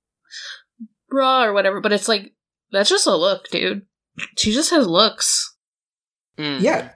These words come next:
Speaker 3: she does have a look. Like, five top knots on her hair.
Speaker 1: Yeah, it rules.
Speaker 2: That's ballsy. I love it.
Speaker 1: I love that her hair is blue and she has five top knots and just, like, a mesh shirt. Like, honestly, fashion icon.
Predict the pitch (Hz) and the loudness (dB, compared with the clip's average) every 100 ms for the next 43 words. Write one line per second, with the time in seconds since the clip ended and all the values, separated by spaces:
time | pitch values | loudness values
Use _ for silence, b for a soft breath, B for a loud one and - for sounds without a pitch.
0 | _ - - 180 165 160 185 175 131 123 | _ -6 -2 0 2 2 2 2 2 -2
1 | 117 - - 135 131 - - 139 160 - | -6 -10 -4 -2 -2 -2 2 4 2 2
2 | 131 135 170 151 175 - - - - - | 0 2 2 0 0 -2 -2 -4 -10 -8
3 | 131 123 127 123 165 170 - 240 320 196 | -6 -4 -2 0 0 0 -2 0 0 -2
4 | 196 285 247 226 208 - 220 233 165 190 | 0 0 2 2 2 2 0 -2 -2 2
5 | 202 185 - 131 120 120 - 202 208 180 | 2 2 0 -2 -2 -6 -2 0 2 2
6 | 175 123 113 214 233 240 294 294 240 220 | 2 0 0 2 0 2 0 2 0 0
7 | 208 190 - 180 175 175 160 160 175 - | 0 -2 -12 -4 0 0 0 -2 -2 -2
8 | 175 - 185 170 202 196 196 - 175 165 | -2 0 0 0 0 2 0 0 -2 -2
9 | - - 147 165 208 - - - _ B | -2 -2 0 -2 -2 -4 -4 -6 _ B
10 | _ _ - 190 190 180 - 190 185 - | _ _ -2 0 2 0 2 0 0 0
11 | 190 190 180 202 - - - 170 165 120 | 0 2 2 2 4 4 4 2 0 -4
12 | - - 185 180 - - - - 185 180 | -6 0 2 2 -2 -14 -10 2 2 2
13 | 175 175 170 - 170 - - - - - | 2 0 0 -2 0 -2 -2 -6 -4 -6
14 | 185 208 214 | -4 -4 -4